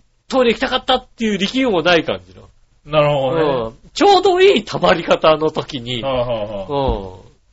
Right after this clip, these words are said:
Speaker 1: 行くっていう、あれはね、もう数、
Speaker 2: そうなの？
Speaker 1: 数日、その後こう、あれをこう求めてるんですけどね。
Speaker 2: <laughs> なるほどね。
Speaker 1: うん。
Speaker 2: そうか。
Speaker 1: 百点の、
Speaker 2: そ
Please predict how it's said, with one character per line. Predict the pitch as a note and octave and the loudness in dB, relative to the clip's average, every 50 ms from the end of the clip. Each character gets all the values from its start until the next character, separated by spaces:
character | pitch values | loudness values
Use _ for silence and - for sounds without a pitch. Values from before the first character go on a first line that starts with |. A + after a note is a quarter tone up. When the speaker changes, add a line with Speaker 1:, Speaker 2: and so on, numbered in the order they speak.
| _ - | _ -14
Speaker 1:
行 | C#3 C#3 | -14 -12
く | - - F3 F3 | -6 -2 0 0
っ | F3 | 0
て | - _ _ - D3 | -2 _ _ -6 -4
い | C3+ C#3 | -2 -2
う、 | C#3 C3+ C3+ C#3 D#3+ E3 - | 0 -2 -2 -2 -4 -6 -6
あ | D3+ D#3+ E3 E3 F3 | -4 -2 0 0 0
れ | F3+ F3+ F3+ | 2 2 2
は | F3 E3+ E3 D#3+ | 4 4 4 4
ね、 | D#3 D#3+ D#3 D3 D3 C#3+ C#3 C3 B2+ B2 B2+ B2+ C3+ _ - - - _ _ _ _ _ _ _ - | 2 0 0 0 0 -2 -4 -4 -4 -6 -8 -10 -14 _ -20 -20 -20 _ _ _ _ _ _ _ -6
も | E3 | -4
う | D3+ | -2
数、 | D3+ F3+ | -2 0
Speaker 2:
そ | F#3+ G3 G3+ | 0 2 2
う | G3+ | 0
な | F#3+ F#3+ | 0 -2
の？ | G3 - | -6 -12
Speaker 1:
数 | - - - G#3 A3 A3 | -12 -4 0 0 0 2
日、 | F#3 G3+ G3 - - G#3 G3 G3 G3 F#3+ - - | 0 -2 -4 -4 -6 -6 -4 -2 -2 -4 -4 -2
そ | - E3 E3+ | 0 0 2
の | F3 F3 | 4 4
後 | F3 E3+ F3 D3+ B2 | 2 2 0 -4 -6
こ | - - A#2+ A#2 A#2 A2+ A2 A2+ A2+ A2+ _ | -6 -6 -4 -2 -2 -2 -2 -4 -6 -8 _
う、 | - - _ _ _ _ _ _ _ _ _ | -20 -20 _ _ _ _ _ _ _ _ _
あ | - C#3 D3 | -4 0 2
れ | D3+ D#3+ | 4 4
を | D#3+ D#3 C#3+ | 4 4 2
こ | - - E3+ D3+ D3 C#3+ | 0 0 2 2 2 2
う | C#3 D3 D#3+ D#3+ | 0 -2 -4 -2
求 | D#3 D#3 F3+ F3 | -2 0 2 2
め | D#3+ D#3 | 2 2
て | - C3+ A2+ | 2 0 -4
る | G#2+ A2 | -4 -6
ん | G#2 | -12
で | G#2 G2 | -16 -20
す | _ - | _ -16
け | G#2+ | -14
ど | G2+ G2+ | -14 -12
ね。 | G#2 G2+ F#2+ G2 - _ | -14 -14 -14 -16 -20 _
Speaker 2:
<laughs> | _ - | _ -6
な | F#3 | -6
る | - - | -2 -2
ほ | G3 - - | -2 -4 -4
ど | F3 - - | -6 -8 -8
ね。 | D#3+ - - - _ - | -10 -12 -14 -18 _ -16
Speaker 1:
う | A#2 | -10
ん。 | A2 - D3+ C#3 A#2+ G2+ G2 _ _ _ _ _ _ _ _ _ _ _ _ _ _ _ _ | -4 0 0 0 0 -2 -4 _ _ _ _ _ _ _ _ _ _ _ _ _ _ _ _
Speaker 2:
そ | _ - - - G3+ F#3 C#3+ D#3 D#3 | _ -14 -6 -2 -2 -2 -2 -2 -6
う | D3+ | -8
か。 | - - A#2+ A2 F#2+ - | -4 -4 -4 -4 -4 -6
Speaker 1:
百 | - - - C#3+ - - - | -12 -12 -10 -10 -10 -12 -8
点 | - - G#3 G3 | 0 0 0 0
の、 | F#3 E3+ | 0 -2
Speaker 2:
そ | E3 - A3 | -2 -2 -2